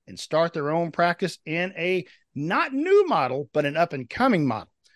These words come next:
Hadn't been around a super long time, but it is truly ga-, gaining, gaining track-, traction, and that is the direct primary care model.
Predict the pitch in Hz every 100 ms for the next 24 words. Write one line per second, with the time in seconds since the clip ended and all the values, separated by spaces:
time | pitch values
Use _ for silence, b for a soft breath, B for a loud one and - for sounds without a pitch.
0 | _ 156 185 202 214 190 185 175 143 -
1 | 294 320 262 196 175 175 - 175 175 147
2 | 135 143 139 123 - - - 330 349 202
3 | 135 113 147 147 147 156 147 127 123 -
4 | 151 165 151 131 - 180 175 _ - -
5 | 180 175 180 175 B B B 135 135 165
6 | 202 - 165 175 156 135 131 151 190 _
7 | - 196 214 160 135 147 123 113 113 95
8 | -